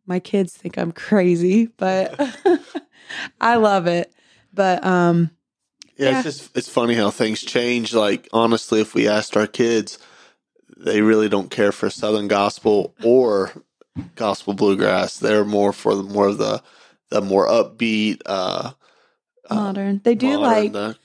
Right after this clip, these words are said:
Speaker 1: they do like black gospel.
Speaker 2: Yeah.
Speaker 1: They do like a lot of it.
Speaker 2: Yeah, yeah. Anything that's got more of a beat, more of a,
Speaker 1: Uh-huh.
Speaker 2: uh, jazzy kinda,
Speaker 1: Mm-hmm.
Speaker 2: uh,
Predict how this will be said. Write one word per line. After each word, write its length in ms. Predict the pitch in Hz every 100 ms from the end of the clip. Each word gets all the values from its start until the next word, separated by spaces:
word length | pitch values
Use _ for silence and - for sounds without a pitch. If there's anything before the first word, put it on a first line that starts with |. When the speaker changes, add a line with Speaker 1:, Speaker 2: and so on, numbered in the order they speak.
| _ _
Speaker 1:
they 100 | 247
do 200 | 240 196
like 260 | 262 233 - _ _ 196
black 320 | 208 196 -
gospel. 640 | 180 170 - - - - _ _ _
Speaker 2:
Yeah. 220 | 123 208 196
Speaker 1:
They 140 | 233
do 180 | 240 240
like 220 | 208 196
a 40 |
lot 200 | 185 180
of 120 | 180 -
it. 280 | 52 - _ _
Speaker 2:
Yeah, 200 | - 95 - _
yeah. 260 | 113 104 -
Anything 360 | 127 156 139 123
that's 200 | 117 -
got 200 | 113 107
more 200 | 113 110
of 80 |
a 100 | 104
beat, 580 | 101 101 110 107 101 -
more 340 | 110 104 101 98
of 180 | 101
a, 320 | 98 98 95 - _ -
Speaker 1:
Uh-huh. 220 | 214 185
Speaker 2:
uh, 560 | 185 - - - - - _ _ 117
jazzy 800 | 117 104 95 95 101 95 92 -
kinda, 560 | 107 98 95 92 92 - _ _ _ _
Speaker 1:
Mm-hmm. 360 | 196 180 190 196 180
Speaker 2:
uh, 320 | - -